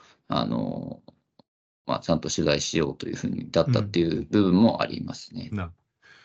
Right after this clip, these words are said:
Speaker 2: ま、一般企業というか、うちなんかでも何かミスがあったりとか、なんかトラブルがあるたびに、チェック事項ばっかりが増えてくるね。で、え、やんなきゃいけないことが増えて、え、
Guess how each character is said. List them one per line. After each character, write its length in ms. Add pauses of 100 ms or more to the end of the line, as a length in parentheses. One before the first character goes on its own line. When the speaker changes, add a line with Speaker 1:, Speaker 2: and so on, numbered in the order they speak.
(120)
Speaker 2:
ま、 300
一 140
般 180
企 160
業 100
と 120
い 20
う 20
か、 240 (240)
う 80
ち 140
な 100
ん 80
か 120
で 80
も 260 (160)
何 220
か 100
ミ 120
ス 160
が 120
あ 40
っ 80
た 120
り 80
と 100
か、 100
な 120
ん 20
か 80
ト 100
ラ 100
ブ 120
ル 60
が 100
あ 40
る 60
た 140
び 180
に、 220 (320)
チ 120
ェ 20
ッ 40
ク 120
事 100
項 140
ば 100
っ 20
か 120
り 60
が 60
増 120
え 20
て 80
く 120
る 60
ね。 160 (560)
で、 300 (480)
え、 340
や 120
ん 40
な 120
き 60
ゃ 20
い 60
け 100
な 80
い 60
こ 80
と 100
が 120
増 100
え 60
て、 560
え、 440